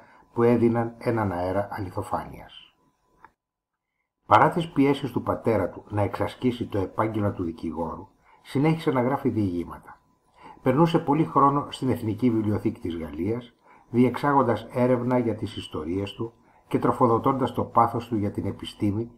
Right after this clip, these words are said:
και τις πρόσφατες ανακαλύψεις, ειδικά στη γεωγραφία.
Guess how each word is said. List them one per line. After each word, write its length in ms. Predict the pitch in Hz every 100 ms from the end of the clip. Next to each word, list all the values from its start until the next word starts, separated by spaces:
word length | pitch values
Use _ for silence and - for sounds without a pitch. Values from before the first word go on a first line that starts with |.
| _ _ _
και 100 | 123
τις 220 | 113 101
πρόσφατες 520 | - 123 - 120 104
ανακαλύψεις, 880 | 107 98 - 98 80 - - - _ _
ειδικά 400 | - 104 104 139
στη 140 | -
γεωγραφία. 680 | 110 101 95 - 90 80